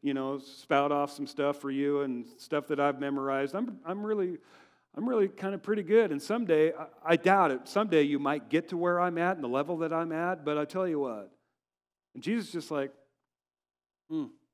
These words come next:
I haven't come for them. They already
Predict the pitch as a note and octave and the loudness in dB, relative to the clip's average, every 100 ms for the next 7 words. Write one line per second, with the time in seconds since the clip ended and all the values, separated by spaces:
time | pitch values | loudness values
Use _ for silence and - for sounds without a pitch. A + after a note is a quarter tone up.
0 | _ - _ _ _ _ _ _ _ _ | _ -20 _ _ _ _ _ _ _ _
1 | _ E3 F#3+ F3+ E3 E3 D3 B2+ A2+ G#2 | _ -2 0 0 -2 -4 -4 -4 -8 -8
2 | G#2 _ _ _ _ _ _ _ _ _ | -12 _ _ _ _ _ _ _ _ _
3 | _ _ _ _ _ _ _ _ _ F3+ | _ _ _ _ _ _ _ _ _ 4
4 | G#3 F#3 E3 | 6 6 2